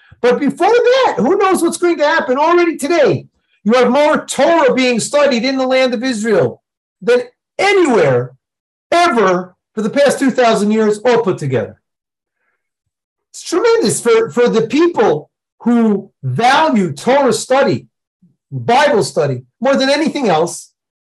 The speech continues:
Just that. And by the way, the, the state of Israel with its tax money is funding much of that Torah study. In the yeshiva that I studied, I studied in a yeshiva for about eight years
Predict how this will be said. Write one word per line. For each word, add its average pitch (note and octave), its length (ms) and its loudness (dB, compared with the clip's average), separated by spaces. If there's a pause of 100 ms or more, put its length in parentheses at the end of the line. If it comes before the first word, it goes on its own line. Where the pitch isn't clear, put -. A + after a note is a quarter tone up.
(380)
Just B3+ 380 -2
that. C#4+ 400 -2 (640)
And F3 80 -2
by A3+ 100 2
the B3 140 2
way, B3+ 420 0 (340)
the, D#3+ 360 -6
the F3 160 -6
state E4+ 400 0
of B3 100 0
Israel A3+ 500 2
with C#4 140 0
its C#4 220 -4
tax F4 360 -2
money G3+ 420 -2 (380)
is A#3 580 -2 (220)
funding E4 640 0
much C4+ 440 0
of A#3 160 -2
that C#4+ 200 0
Torah F#4 300 0
study. - 400 -6 (760)
In B3 120 0
the B3 60 2
yeshiva D4+ 440 2
that C4+ 220 4
I C4+ 60 2
studied, F3 420 0
I A3+ 140 2
studied A#3 420 -2
in G#3+ 120 -4
a G#3 40 0
yeshiva E3 720 -2 (460)
for F#3 200 0
about E3 420 2
eight B3 200 0
years D3+ 680 -2